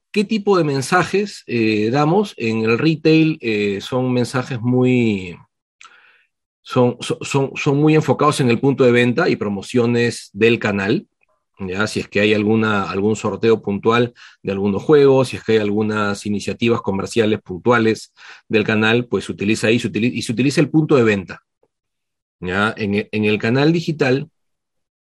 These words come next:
eh, tenemos un enfoque relativamente diferente. El, el, en el canal digital utilizamos medios digitales para traer tráfico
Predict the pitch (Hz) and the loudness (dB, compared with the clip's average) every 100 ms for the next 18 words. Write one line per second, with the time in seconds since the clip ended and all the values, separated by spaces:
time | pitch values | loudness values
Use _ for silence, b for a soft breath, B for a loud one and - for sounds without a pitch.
0 | _ _ - 110 101 98 95 92 80 _ | _ _ -6 -2 0 0 0 -2 -8 _
1 | b b b b b - 117 135 135 151 | b b b b b -4 0 2 2 2
2 | 147 139 151 135 147 143 _ - 117 117 | 0 2 0 2 0 0 _ -12 -6 -4
3 | 113 151 165 165 165 156 107 95 123 135 | -2 -2 0 0 -2 -2 -4 -4 -4 -4
4 | 104 104 104 104 98 98 101 107 123 143 | -6 -8 -8 -8 -8 -4 -4 -2 0 0
5 | 135 117 127 127 131 _ b b b 123 | -2 0 2 2 0 _ b b b -2
6 | 117 - 139 139 123 151 165 160 156 117 | 0 0 0 0 2 4 4 2 0 -2
7 | 147 127 165 - - _ _ _ _ _ | 0 0 0 -4 -18 _ _ _ _ _
8 | _ _ 120 110 113 - 113 127 143 143 | _ _ -2 0 0 0 0 2 2 2
9 | 151 151 117 101 117 120 | 2 0 -2 -2 -2 -4